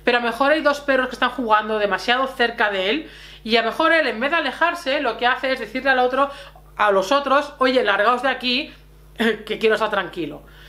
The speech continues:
¿vale? Entonces, es otro de los, de las causas que puede haber por lo que nuestro perro pueda marcar a otro perro.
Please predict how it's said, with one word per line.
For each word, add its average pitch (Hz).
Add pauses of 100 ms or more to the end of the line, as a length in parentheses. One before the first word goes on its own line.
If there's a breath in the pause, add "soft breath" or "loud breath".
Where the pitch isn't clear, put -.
(140 loud breath)
¿vale? 330 (360)
Entonces, 214 (300)
es 254
otro 302
de 277
los, 240
de 240
las 226
causas 294 (300 loud breath)
que 233
puede 247
haber 247
por 269
lo 247
que 220
nuestro 202
perro 247
pueda 226
marcar 196
a 175
otro 170
perro. 147